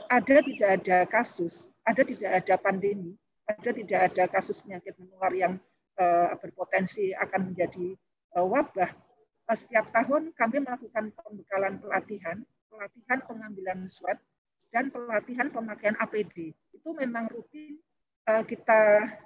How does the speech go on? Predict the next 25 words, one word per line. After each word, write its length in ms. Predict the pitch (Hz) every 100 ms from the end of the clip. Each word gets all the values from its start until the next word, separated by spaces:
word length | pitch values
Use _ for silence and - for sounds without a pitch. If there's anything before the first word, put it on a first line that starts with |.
| _ _ _ _ _ -
jadikan 320 | 202 208 233
kegiatan. 640 | 233 - 208 202 175 160 - _ -
Kenapa 240 | 254 262
ini 160 | 311 311 -
penting? 400 | 254 247 185 185
Karena 240 | 196 226
kita 240 | 233 240 -
tahu 240 | 220 226 240
bahwa 400 | 180 185 180 180 - _ _
penyakit 400 | 202 202 - 208
tidak 240 | 208 -
mengenal 320 | 180 185 185
batas 480 | 185 - - 180 -
geografi, 720 | - 170 190 170 160 233 269 - _ _ _ _ _
penyakit 640 | 196 190 190 196 247 254 -
tidak, 400 | 214 196 185 180 - - _ _ _ _ _ _ _ _ 226
eh, 240 | 202 196 196
dan 240 | 202 196
kita 400 | 220 - 269 285 - _ _ 220
hidup 320 | - 254 - -
atau 260 | 226 220 214
kita 240 | 226 262
bekerja 560 | 277 - 202 - 220 233 330 - -
di 80 | 208
area 540 | 190 190 202 214 226